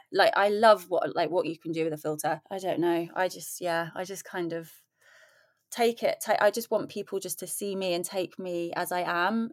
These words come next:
And I, like, it's just that sort of, and I've, I've got that a lot w-, with my Instagram. I have that sort of attitude with what I talk about as well. If, if you don't like my tone, then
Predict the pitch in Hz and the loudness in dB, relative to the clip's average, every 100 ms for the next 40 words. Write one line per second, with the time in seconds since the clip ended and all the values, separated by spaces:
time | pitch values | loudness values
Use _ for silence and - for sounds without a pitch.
0 | - 190 214 - 196 - 196 - - - | -4 0 0 0 -2 -2 -6 -10 -6 -6
1 | - 180 - 151 - 180 190 - 196 - | -4 -4 -2 -4 -4 -4 -2 -2 -2 4
2 | 220 185 - 175 185 - - - 180 185 | 6 6 2 2 2 2 -6 -12 -10 -8
3 | 180 175 180 - 170 165 165 170 170 170 | -6 -6 -6 -10 -4 -4 -2 -4 -6 -6
4 | - - - - 165 - - 160 156 156 | -6 -6 -8 -8 -10 -12 -8 -8 -6 -6
5 | 156 - - 165 175 160 - 117 - 151 | -6 -6 -6 -6 -10 -10 -6 -6 -6 -6
6 | 175 160 156 160 - _ _ _ _ _ | 0 2 2 -2 -16 _ _ _ _ _
7 | - 190 196 202 175 165 151 - - 165 | -6 -6 0 2 4 2 -2 -6 -6 -6
8 | 160 - 190 170 165 170 - 175 165 165 | -6 -4 0 2 0 -4 -6 -2 0 0
9 | 180 | -4